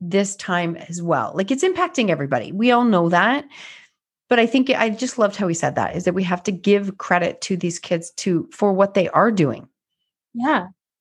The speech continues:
Speaker 1: Mm-hmm.
Speaker 2: Yeah. Just like all of us, when we're like, "Oh, we showered, we got up, we, like, made our bed, we, like, put the laundry away," like, during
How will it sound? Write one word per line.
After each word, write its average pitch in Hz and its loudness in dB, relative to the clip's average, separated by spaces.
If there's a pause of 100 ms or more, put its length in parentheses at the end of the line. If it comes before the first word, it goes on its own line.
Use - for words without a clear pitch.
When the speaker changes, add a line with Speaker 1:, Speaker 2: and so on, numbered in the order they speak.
(140)
Speaker 1:
Mm-hmm. 151 -6 (500)
Speaker 2:
Yeah. 254 2
Just 269 -2
like 320 2
all 254 4
of 226 0
us, 254 2
when 220 -2
we're 214 0
like, 208 0
"Oh, 254 2
we 220 0
showered, 226 0
we 190 -2
got 208 2
up, 208 2
we, 185 2
like, 175 2
made 196 0
our 196 2
bed, 185 0
we, 175 -4 (120)
like, 170 -2 (100)
put 220 -8
the 196 -6
laundry 202 -2
away," 180 0
like, 190 0 (120)
during 190 -2